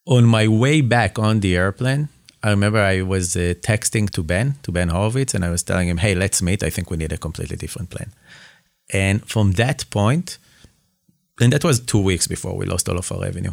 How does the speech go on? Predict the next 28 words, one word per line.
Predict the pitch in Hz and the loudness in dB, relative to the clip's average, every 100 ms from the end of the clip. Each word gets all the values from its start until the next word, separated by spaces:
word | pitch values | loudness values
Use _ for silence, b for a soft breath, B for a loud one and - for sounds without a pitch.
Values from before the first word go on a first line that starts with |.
| - | -4
But | 95 | -2
at | 95 87 | -2 0
that | 117 123 | -2 0
point, | 113 110 | -2 -2
it | 101 - | -2 -4
was, | 90 87 80 82 - _ _ _ _ _ _ _ - | -4 -2 -2 -4 -8 _ _ _ _ _ _ _ -10
how | - 107 | -2 0
do | 110 | 2
you | 117 | 2
mobilize | 101 98 113 101 87 90 | 2 2 2 2 0 0
your | 90 | -2
entire | 85 - 95 101 | -2 -2 0 2
support | - - - 95 95 - - | 0 -2 -2 -2 -2 -6 -4
team, | 139 143 | -2 0
basically | 123 90 - - - | -2 -2 -2 -2 -4
agents | 85 90 90 131 135 - | -2 -2 0 -2 -2 -4
in | 82 | -4
a | |
call | - 95 95 | -4 -4 -4
center, | 113 110 120 123 120 B B B B | -2 -2 -2 -4 -6 B B B B
to | - | -2
work | 90 92 - | 0 0 -2
from | 90 82 | -4 -2
home? | 85 113 165 _ - B B - | 0 0 -2 _ -20 B B -2
Before | 101 - 147 | 0 2 2
it | 170 | 2
was | 117 101 | 2 0
clear | - 92 80 | 0 -2 -2